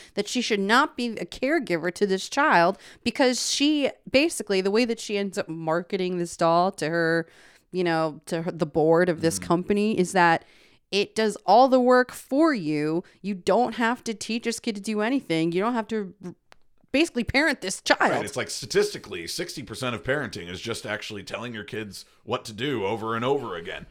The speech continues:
Speaker 2: Katie can do that for you. She can also read the bedtime story. She
Speaker 1: Megan.
Speaker 2: can check her. Oh, yeah. Katie's the,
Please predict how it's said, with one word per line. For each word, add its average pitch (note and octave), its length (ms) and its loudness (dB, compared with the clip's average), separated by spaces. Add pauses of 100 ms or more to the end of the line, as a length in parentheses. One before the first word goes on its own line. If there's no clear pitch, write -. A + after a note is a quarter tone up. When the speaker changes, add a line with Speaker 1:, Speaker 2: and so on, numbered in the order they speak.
(140)
Speaker 2:
Katie A#3 320 0
can B2+ 180 -6
do G#2 140 -6
that E2+ 200 -6
for F2+ 240 -12
you. D#2 140 -14 (140)
She - 160 -10
can - 120 -8
also B2+ 280 0
read D3+ 180 -10
the E3 60 -10
bedtime E3 420 -4
story. C3+ 280 -10
She F#3+ 40 -6
Speaker 1:
Megan. D#3+ 240 -2
Speaker 2:
can D3 140 -2
check C#3 260 -8
her. B2+ 160 -10 (300)
Oh, A2+ 80 -6
yeah. G2 160 -4
Katie's G#2+ 420 -6
the, E2 200 -12